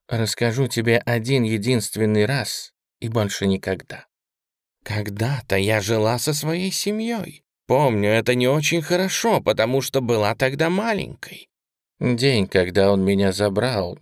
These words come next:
тоже не очень запомнился, разве что тогда было так жарко,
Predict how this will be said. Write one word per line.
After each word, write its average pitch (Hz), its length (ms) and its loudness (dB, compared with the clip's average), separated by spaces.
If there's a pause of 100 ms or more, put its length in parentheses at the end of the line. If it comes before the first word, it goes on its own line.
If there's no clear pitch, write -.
(120)
тоже 151 280 -2
не 92 120 2
очень 92 320 0
запомнился, 95 1000 -4
разве 120 400 -2
что 95 220 -4
тогда 98 400 -2
было 101 300 0
так 101 280 -2
жарко, 143 580 -4